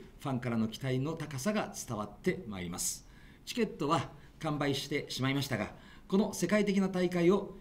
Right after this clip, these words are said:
市民の皆さんや、チケットが買えなかったファンの皆さんに楽しんでいただくために、当日は、加古田公園や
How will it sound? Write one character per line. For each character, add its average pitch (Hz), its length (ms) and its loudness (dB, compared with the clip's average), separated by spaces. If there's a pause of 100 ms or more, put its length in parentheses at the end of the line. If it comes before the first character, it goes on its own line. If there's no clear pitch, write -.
市 - 200 -2
民 190 160 6
の 143 60 0
皆 147 140 0
さ 147 140 -2
ん 113 100 2
や、 143 200 2 (380)
チ - 80 -4
ケ 226 80 0
ッ 202 80 0
ト 170 80 0
が 143 120 -2
買 175 160 0
え - 20 4
な 220 120 6
か 185 120 0
っ - 160 -8
た 190 140 2
フ - 260 -6
ァ 160 40 0
ン 151 60 0
の 139 80 0
皆 143 140 0
さ 135 140 -2
ん 131 60 0
に 208 220 4
楽 151 160 -2
し 160 140 -2
ん 165 80 0
で 131 100 2
い 123 60 2
た 135 100 -2
だ 147 80 0
く 147 100 -6
た 143 120 -4
め 147 100 0
に、 170 260 2 (220)
当 190 180 6
日 180 280 2
は、 196 260 2 (240)
加 143 160 -2
古 175 140 2
田 196 120 2
公 190 320 0
園 98 240 0
や 123 280 2